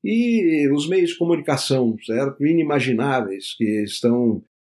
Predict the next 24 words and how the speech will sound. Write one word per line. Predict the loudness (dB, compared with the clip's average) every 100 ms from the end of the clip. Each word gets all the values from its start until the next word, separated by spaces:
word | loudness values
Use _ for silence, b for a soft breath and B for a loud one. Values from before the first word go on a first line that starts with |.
| _
permitindo | 0 0 0 0 0 0 0
que | 0 2 2 0 0
nós | -4 0
tenhamos | 0 2 2 0 -2 -6 -6
uma | -4 -2
comunicação | 0 0 0 -2 0 0
instantânea | 0 -6 -6 -2 2 2 0 0
e | -2
até, | -4 -4 -4 -2
no | 0 -2
meu | -4 -10
caso, | -6 -4 -4 -8 -14 -16 _ _
a | -10
produção | 0 0 0 0 2 2
de, | 0 -6 -6
de | -6
vídeos | 2 4 4 2 -4 -6
caseiros, | -4 -4 -2 2 4 2 -2 -8 -4
né? | 0 0 b b b -6
Passo | -4 -4
a |
ser | -2 0
um | 0
produtor, | -2 -6 -6 -2 2 2 0 -6